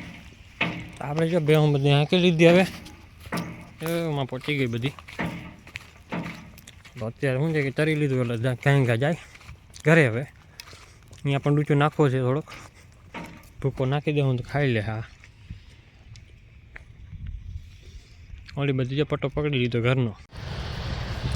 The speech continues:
તો અત્યારે જે આપણી આ બે બે ભેંસો છે, વાંહે રહી ગઈ હતી. ઓલી ભેહું આગળ વહી ગઈ. જો કે આપણી આ ભેંસો બે બી હવે વ્યાહ માટે છે. એક, ઉમ,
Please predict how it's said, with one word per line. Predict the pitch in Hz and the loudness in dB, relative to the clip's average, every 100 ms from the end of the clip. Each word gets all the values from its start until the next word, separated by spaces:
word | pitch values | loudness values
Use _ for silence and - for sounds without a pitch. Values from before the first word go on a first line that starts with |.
| - - | -4 2
તો | 127 | 4
અત્યારે | 131 175 190 | 6 8 10
જે | 202 | 12
આપણી | 196 185 | 10 12
આ | 180 | 10
બે | 180 190 220 | 12 12 12
બે | 214 214 | 12 10
ભેંસો | 170 170 175 | 10 8 6
છે, | 170 | 6
વાંહે | 202 160 160 | 6 8 8
રહી | 156 180 | 8 6
ગઈ | 185 | 6
હતી. | 185 208 - - - - - - - - | 4 2 -2 -8 -8 -10 -10 -10 -10 0
ઓલી | 147 | 4
ભેહું | 147 160 165 | 6 8 10
આગળ | 175 196 | 8 8
વહી | 190 175 | 6 8
ગઈ. | 202 208 - - - - - - - - - - - - - - - - - - - - - - - - 139 | 6 4 -2 -10 -12 -12 -10 -6 -6 -8 -12 -10 -6 -4 -4 -4 -8 -12 -10 -10 -8 -10 -8 -8 -6 -8 2
જો | 147 | 4
કે | 175 175 | 6 6
આપણી | 175 180 | 8 8
આ | 175 175 | 8 8
ભેંસો | 175 180 175 | 6 4 4
બે | 185 220 | 8 8
બી | 190 185 | 10 10
હવે | 180 160 | 10 8
વ્યાહ | 156 196 | 8 8
માટે | 202 190 175 | 8 6 4
છે. | 156 214 - - - - - - - - - - - - - - - - - - - | 4 4 2 -4 -4 -2 -4 -4 -4 -6 -8 -8 -8 -6 -8 -6 -6 -6 -4 -4 -2
એક, | 131 - | -2 0
ઉમ, | 151 147 151 156 156 | 2 2 4 4 4